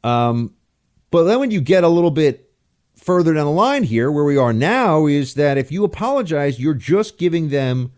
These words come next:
more to destroy you with. So I, I would, I tell all my friends now who are in the business, and many of whom have come up against their own, uh, you know, their own efforts at personal attacks and destruction. And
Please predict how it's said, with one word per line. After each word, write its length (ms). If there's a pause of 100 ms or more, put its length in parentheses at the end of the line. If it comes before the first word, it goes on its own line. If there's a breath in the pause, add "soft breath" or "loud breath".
(380)
more 680
to 160
destroy 360
you 160
with. 340 (920)
So 640
I, 340
I 220
would, 240
I 160
tell 240
all 240
my 140
friends 360
now 180
who 60
are 40
in 60
the 60
business, 400
and 180
many 240
of 100
whom 180
have 160
come 180
up 120
against 320
their 200
own, 440 (560)
uh, 340
you 60
know, 120
their 140
own 140
efforts 460
at 120
personal 360
attacks 400
and 80
destruction. 760
And 100